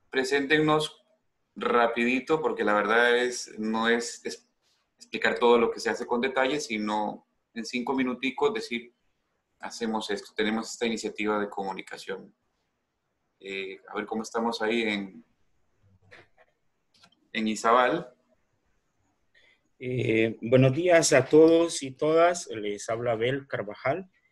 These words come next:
Speaker 2: Estoy en la parroquia San Antonio de Padua, acá en, en Izabal.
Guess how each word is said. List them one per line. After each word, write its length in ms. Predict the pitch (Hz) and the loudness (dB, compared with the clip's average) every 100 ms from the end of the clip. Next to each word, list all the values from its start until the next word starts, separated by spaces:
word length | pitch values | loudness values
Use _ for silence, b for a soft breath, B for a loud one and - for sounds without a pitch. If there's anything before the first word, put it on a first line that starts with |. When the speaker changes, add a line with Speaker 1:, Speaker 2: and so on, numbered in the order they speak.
| _ _ - | _ _ -12
Speaker 2:
Estoy 360 | 117 - 131 | -6 4 8
en 100 | 131 | 8
la 120 | 131 127 | 6 4
parroquia 680 | 120 123 123 139 131 131 | 2 2 0 2 4 4
San 220 | 127 123 | 2 -2
Antonio 640 | 117 107 120 127 123 123 120 | -4 -6 -6 -4 -2 -4 -4
de 140 | 110 | -8
Padua, 460 | - 127 131 123 113 | 2 2 4 2 0
acá 280 | - 123 123 | -2 -4 -2
en, 200 | 117 107 | -6 -14
en 220 | - 101 | -20 -20
Izabal. 520 | 101 - 101 117 151 | -14 -10 -6 -2 -2